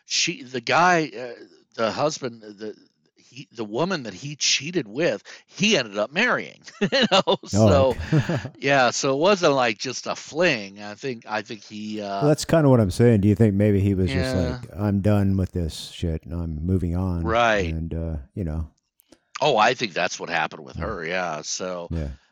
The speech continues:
Speaker 1: I do believe that, but unfortunately,
Speaker 2: The reason I
Speaker 1: uh,
Speaker 2: say that is
Speaker 1: and,
Speaker 2: I was
Speaker 1: and
Speaker 2: looking at podcast guests and, uh,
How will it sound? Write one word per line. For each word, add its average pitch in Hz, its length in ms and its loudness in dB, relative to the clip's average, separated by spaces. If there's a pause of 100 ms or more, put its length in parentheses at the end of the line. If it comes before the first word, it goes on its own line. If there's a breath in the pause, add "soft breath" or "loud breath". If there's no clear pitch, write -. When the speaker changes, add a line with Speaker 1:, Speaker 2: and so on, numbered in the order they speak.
(120 soft breath)
Speaker 1:
I 98 100 -4
do 98 180 -6
believe 87 340 -8
that, 82 380 -10
but 90 280 -8 (220)
unfortunately, 98 800 -12
Speaker 2:
The 135 60 10
reason 143 180 10
I 113 80 10
Speaker 1:
uh, - 0 -
Speaker 2:
say 120 240 8
that 107 180 8
is 95 160 4
Speaker 1:
and, - 0 -
Speaker 2:
I 104 80 6
was 101 140 4
Speaker 1:
and - 0 -
Speaker 2:
looking 117 240 4
at 98 260 2 (340)
podcast 101 480 4
guests 101 480 0
and, 85 300 -4
uh, 80 280 -4